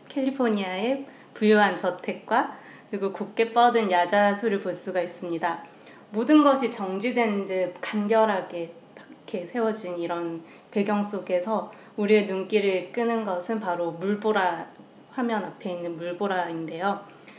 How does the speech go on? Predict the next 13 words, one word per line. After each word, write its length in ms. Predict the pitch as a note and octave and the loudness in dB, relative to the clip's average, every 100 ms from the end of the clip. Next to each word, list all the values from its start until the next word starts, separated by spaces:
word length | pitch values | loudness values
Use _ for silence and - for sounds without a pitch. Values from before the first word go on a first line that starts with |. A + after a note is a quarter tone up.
| - - | -20 -12
단순화된 800 | G3+ G3 G#3+ C4+ B3+ B3 A#3+ A#3+ | -4 -2 0 4 4 4 2 2
평면적인 920 | D4+ D4 C#4+ C#4+ D4 D4 C#4+ B3 A3 | 4 4 6 6 6 6 4 2 0
배경 380 | G#3 F3 F#3 G3 | 0 0 0 -2
속에 540 | - F#3 F3 A#3 C4 | -4 -6 0 0 0
비교적 600 | C4 G3+ G3 F#3+ A#3 A3 - | -4 -6 -4 0 0 -2 -12
이렇게 180 | G#3 G#3 | -14 -12
자세하고 920 | - G3 A3 G#3+ F3+ E3+ A#3 D#4 - - - | -6 -2 2 4 4 2 2 2 -4 -18 -16
입체적으로, 880 | G#3 - A3+ A3 F3+ F3+ F3 G#3+ A#3+ - - - - - - G3 | -10 0 0 2 0 -2 -2 -2 -2 -10 -20 -20 -20 -20 -10 -6
어, 320 | F#3 F3+ E3 | -4 -4 -6
물줄기가 800 | F#3 G3+ G#3+ G#3+ G3+ F#3 G#3 A3 | -6 -6 -2 -2 -2 0 2 2
표현되어 480 | - C#4+ C#4 A#3 F#3 | 2 4 6 6 4
있습니다. 720 | E3+ - F3 E3 F#3 E3 - - - - - - - | 0 -6 -6 -2 0 -2 -4 -16 -20 -20 -20 -20 -10
이렇게 540 | F#3+ F#3 - F#3+ F#3 | -8 -6 -2 0 0